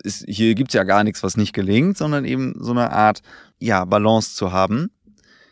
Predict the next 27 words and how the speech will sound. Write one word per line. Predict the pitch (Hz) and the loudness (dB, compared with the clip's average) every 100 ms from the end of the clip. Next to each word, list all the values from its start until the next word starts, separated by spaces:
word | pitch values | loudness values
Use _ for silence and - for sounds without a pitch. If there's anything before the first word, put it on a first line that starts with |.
| _ _ _ | _ _ _
Also | - 110 | 0 2
das, | 104 147 - | 2 2 2
was | 113 - | 0 0
nicht | 110 147 - | -2 -2 0
läuft, | 110 107 104 - | 2 4 0 -6
das, | - 107 - | -4 -4 -2
was | - 98 - - | 0 0 -4 -4
nicht | 107 139 - | -2 -2 -2
gelingt, | 113 98 98 101 - - | -2 -2 -2 -6 -8 -2
anzuerkennen | 110 147 - 110 104 - 104 101 101 | 0 0 -2 -2 -2 -4 -2 0 -2
und | - 113 | -4 2
auch | 120 139 | 2 2
zu | - - 104 | -2 -10 -4
würdigen | 107 104 104 101 101 | 0 0 0 -4 -6
und | 92 | -2
gleichzeitig | 95 107 123 - 107 107 - | 2 2 0 0 0 -4 -8
den | 101 | -4
Blick | 95 104 | -4 -4
darauf | - 95 98 | -2 0 0
zu | - - | -2 -4
richten, | 98 101 - | -2 -4 -6
immer | 82 98 98 | -4 -2 -2
wieder | 95 98 90 | -2 -2 -2
auf | 85 | -2
das, | 95 - | -6 -4
was | - 139 - | -2 -2 -2
gelingt. | - 95 - | -10 -12 -16